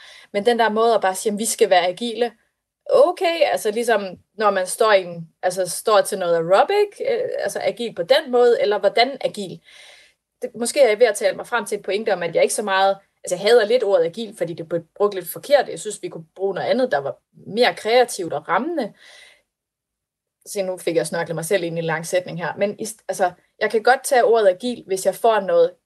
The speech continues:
kontekst på det. Altså, hvis der bliver en forklaring på, hvordan, i stedet for, at jeg bare får at vide, "Vi skal være agile." Jamen, okay, men så står jeg her og er meget agil og omstillingsparat.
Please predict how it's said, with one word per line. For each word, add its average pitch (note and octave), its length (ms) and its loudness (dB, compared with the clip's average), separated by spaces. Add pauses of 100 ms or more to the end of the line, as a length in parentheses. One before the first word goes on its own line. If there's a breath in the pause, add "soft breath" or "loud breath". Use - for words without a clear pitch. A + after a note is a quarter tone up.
(140)
kontekst B3 640 -4
på F#3 120 0
det. A#3 120 -2 (120)
Altså, F#3 180 -4
hvis G3 160 -2
der G3 120 0
bliver A3+ 160 2
en G#3 60 -6
forklaring A3+ 640 -4
på, F3+ 160 0
hvordan, F3+ 480 0 (300 soft breath)
i G#3+ 60 -12
stedet G#3 280 2
for, G3+ 100 2
at F3+ 160 2
jeg F3 120 0
bare F#3+ 140 2
får F#3 120 -4
at E3+ 40 -4
vide, F#3+ 240 -2
"Vi G#3 100 -8
skal C4+ 220 0
være F#3 180 4
agile." A#3 400 -6 (260)
Jamen, B3+ 160 0
okay, D4+ 200 2
men C4 100 -4
så D#4 120 -8
står D4+ 180 2 (100)
jeg A3+ 60 -2
her B3 140 2
og F#3 220 2
er F3 80 0
meget G#3+ 240 2
agil G3+ 280 -4
og E3 60 2
omstillingsparat. E3+ 920 -4